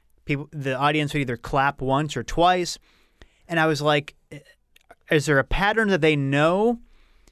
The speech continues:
Or, 'cause also, like, really bright white lights would flash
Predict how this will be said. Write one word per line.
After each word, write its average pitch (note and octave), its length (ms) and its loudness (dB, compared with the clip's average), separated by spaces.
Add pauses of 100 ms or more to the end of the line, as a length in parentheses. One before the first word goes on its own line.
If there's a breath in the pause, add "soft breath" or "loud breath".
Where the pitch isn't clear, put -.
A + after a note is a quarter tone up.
(140)
Or, D#3 500 6
'cause D3+ 220 -2
also, F#3+ 360 2
like, B2+ 220 0 (180)
really E3+ 240 4
bright D3+ 500 0
white D3+ 400 0
lights D3 340 0
would B2+ 120 -6
flash C#3+ 720 -2